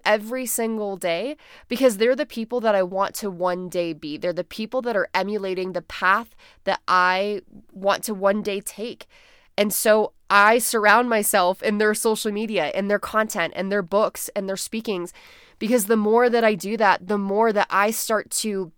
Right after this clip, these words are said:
rise up to their level. And it's such a special thing. And if I wasn't doing that, and if I was hanging around the people that were either seeing the same level of success as me or maybe were kind of just right below me,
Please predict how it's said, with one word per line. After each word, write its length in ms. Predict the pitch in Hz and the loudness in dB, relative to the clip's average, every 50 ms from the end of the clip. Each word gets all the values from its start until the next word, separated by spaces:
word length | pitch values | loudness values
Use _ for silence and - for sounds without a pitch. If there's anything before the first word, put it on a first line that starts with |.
| _ _ _ _ _ _ _ _ - - - | _ _ _ _ _ _ _ _ -20 -20 -14
rise 400 | - 196 185 196 196 226 247 214 | -10 -2 -2 2 2 2 4 4
up 100 | 240 226 - | 2 0 0
to 160 | - - 220 | -4 -6 -2
their 220 | 180 214 196 185 | -2 0 0 0
level. 480 | 165 160 165 175 196 190 - - - - _ _ _ _ _ _ _ _ | -2 -2 -4 -4 -4 -4 -6 -8 -8 -12 _ _ _ _ _ _ _ _
And 140 | - 233 226 | 0 2 2
it's 160 | 233 226 - | 2 2 0
such 420 | - - - - - 208 240 233 - | 0 -2 -2 0 0 0 0 0 -2
a 60 | 233 | -4
special 460 | 220 - - 202 196 - - 202 185 | -4 -4 -4 -6 -6 -6 -6 -6 -8
thing. 380 | 180 - 208 214 202 - - - _ _ _ _ _ _ _ _ _ _ _ _ _ _ _ _ - | -4 -2 -2 -2 -2 -2 -6 -14 _ _ _ _ _ _ _ _ _ _ _ _ _ _ _ _ -4
And 140 | 196 208 | 0 0
if 160 | 208 220 - 220 | 0 2 4 4
I 100 | 214 202 | 4 4
wasn't 440 | 175 175 180 185 185 208 226 214 | 4 2 0 0 0 -2 -6 -6
doing 260 | - 233 233 240 247 247 | -6 -6 -6 -6 -6 -4
that, 280 | 233 233 254 269 - - | -4 -2 -2 -2 0 0
and 120 | 220 214 | 0 0
if 120 | 202 - | 2 2
I 120 | 208 196 196 | 2 2 2
was 180 | 190 185 - | 0 -2 -6
hanging 340 | - 208 196 202 214 220 214 | -4 -4 -4 -2 -2 -2 -2
around 260 | 208 202 202 196 202 | -2 0 0 0 0
the 80 | 196 175 | -2 -6
people 420 | - - - 196 - - 220 220 196 | -10 -10 -14 -12 -8 -4 -4 -2 0
that 280 | 196 180 175 175 151 - _ _ _ _ _ _ _ _ | 2 4 4 4 2 0 _ _ _ _ _ _ _ _
were 120 | 202 220 | -4 -2
either 240 | 226 226 202 214 208 | -2 0 -2 -2 -2
seeing 540 | - - - 233 226 214 214 208 208 208 175 | -2 -4 -4 -2 -2 -2 -2 -2 -4 -6 -8
the 80 | - 180 | -8 -6
same 320 | - - 208 220 240 233 | -6 -4 -4 -6 -4 -4
level 280 | 233 226 226 220 220 214 | -2 -2 -2 -2 -4 -4
of 100 | 226 220 | -4 -4
success 440 | - - 226 - - 233 220 220 - | -6 -6 -6 -4 -2 -2 -2 -2 -2
as 160 | 233 220 202 | -4 -4 -6
me 220 | 214 214 214 214 214 | -4 -4 -2 -2 -4
or 380 | 202 - - 180 185 180 175 | -4 -2 -2 0 2 2 2
maybe 360 | 180 190 185 190 202 220 220 | 2 0 -2 -2 -2 -2 -4
were 160 | 214 185 180 175 | -2 -2 -2 -4
kind 300 | - - - 202 214 208 | -2 -2 -2 0 0 0
of 80 | 196 | -2
just 240 | 175 185 180 - - | -4 -6 -10 -8 -4
right 240 | 185 185 196 - - | -2 -2 -2 -2 -4
below 320 | - 185 170 170 165 175 | -6 -4 -4 -2 -4 -4
me, 320 | 196 220 247 277 311 320 | -4 -4 -6 -6 -6 -8